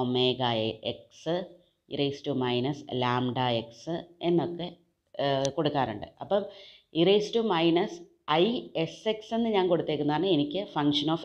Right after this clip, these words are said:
s കിട്ടും. E raise to minus i lambda x എന്നാണ് കൊടുക്കുന്നത്, function of lambda കിട്ടും. E raise to minus i omega x എന്നാണ് കൊടുക്കുന്നതെങ്കിൽ നമുക്ക്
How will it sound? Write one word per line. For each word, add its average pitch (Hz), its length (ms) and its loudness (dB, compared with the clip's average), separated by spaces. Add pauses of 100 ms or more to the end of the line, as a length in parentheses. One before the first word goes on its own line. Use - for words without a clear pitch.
(120)
s 131 120 -6 (160)
കിട്ടും. 90 240 -6 (560)
E 160 100 0
raise 202 260 4
to 208 60 0 (100)
minus 175 380 2 (560)
i 185 40 2 (360)
lambda 170 440 2 (260)
x - 80 -4 (220)
എന്നാണ് 175 300 2
കൊടുക്കുന്നത്, 165 400 0 (100)
function 165 420 -2
of 165 80 -10 (120)
lambda 139 340 2 (100)
കിട്ടും. - 240 -8 (460)
E 156 80 -4
raise 175 260 4
to 196 80 2 (100)
minus 165 360 2 (240)
i - 20 2 (240)
omega 170 420 4 (360)
x - 180 -18 (100)
എന്നാണ് 180 320 2
കൊടുക്കുന്നതെങ്കിൽ 151 760 -2
നമുക്ക് 143 280 -2